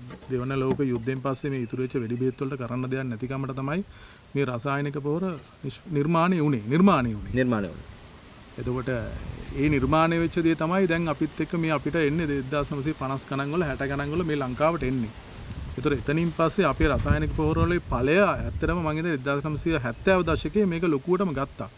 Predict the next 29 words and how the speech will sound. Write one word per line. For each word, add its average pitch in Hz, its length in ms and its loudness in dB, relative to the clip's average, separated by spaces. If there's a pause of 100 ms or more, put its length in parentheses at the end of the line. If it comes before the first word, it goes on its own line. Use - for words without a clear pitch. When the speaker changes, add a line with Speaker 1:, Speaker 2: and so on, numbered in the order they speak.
Speaker 1:
රසායනික 127 440 -4
පොහොර 113 220 -10
වලින්. 104 160 -10 (920)
ඉතින්, 156 340 0
අ, 113 120 -6 (400)
ඊට 143 220 0
පස්සේ 170 320 0
අපි 147 220 -2
මේක 147 400 -2
අපේ 147 340 0
පොළවත් 131 460 -2
නාස්ති 139 420 -2
කරගෙන 151 260 -4
අපිට 127 260 -4
තිබ්බේ 123 280 -4
හොඳ 117 240 -4 (400)
පසක් 131 380 -4
තිබ්බේ 143 340 -2
ඒකත් 123 180 -6
නාස්ති 131 400 -4
කරගෙන 156 320 -4
මේක 139 240 -4
දැන් 147 240 -4
අපිට 139 280 -8
කොච්චර 135 400 -6
දැම්මත් 143 320 -4
මේ 147 140 -2
පොළවට 151 360 -4
මදි. 117 300 -6